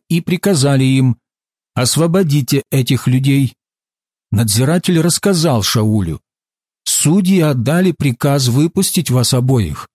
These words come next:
Выходите же и идите с миром своей дорогой». Но Шауль сказал офицерам: «После того, как нас, римских граждан,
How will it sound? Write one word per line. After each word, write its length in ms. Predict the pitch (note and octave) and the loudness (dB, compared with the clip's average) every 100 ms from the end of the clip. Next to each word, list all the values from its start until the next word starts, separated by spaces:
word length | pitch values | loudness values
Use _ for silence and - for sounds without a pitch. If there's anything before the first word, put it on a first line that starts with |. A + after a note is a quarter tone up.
| _ _ _ - | _ _ _ -4
Выходите 640 | - F3 D#3 D#3 A3+ F#3 | -2 0 0 0 0 0
же 240 | B2 E2+ C2 _ _ _ _ | -2 -4 -8 _ _ _ _
и 200 | - G#2+ | -2 0
идите 340 | A2 G3+ G#3+ A3+ | 2 0 2 0
с 140 | - | 2
миром 420 | F3+ E3+ G3 B2 | 2 2 2 0
своей 460 | - B2+ C#3+ E3 C3 | 0 0 0 2 2
дорогой». 540 | D#3+ F#3 D#3 F#2 B1+ _ _ _ _ _ _ _ - | 2 2 0 -2 -10 _ _ _ _ _ _ _ -4
Но 260 | F2+ A#2 | 0 2
Шауль 420 | A#2 - B2+ D#3 | 0 0 2 2
сказал 520 | D#3+ - G3 C#3 C#3 B2 | 0 -2 0 2 2 0
офицерам: 680 | A2+ A#2 - B2+ B2+ A#2 - _ _ _ _ _ _ _ | 0 -2 0 0 2 0 -2 _ _ _ _ _ _ _
«После 380 | - F#3 G3 G#3+ | -2 0 2 0
того, 500 | G3+ G#3 D#3 A2 A2+ - _ _ _ _ | 0 0 0 0 -2 -4 _ _ _ _
как 260 | - G#3 G#3+ | -2 -2 2
нас, 480 | A3 G3 F#3 - - _ _ - | 2 4 2 -2 -6 _ _ -6
римских 760 | G#2 A2+ A3 A#3+ - - B2 | -2 2 2 2 -2 -2 -2
граждан, 760 | D#2 B2 E3 D#3 C#3 C#3+ F3+ F#3 | 0 0 2 2 0 0 2 0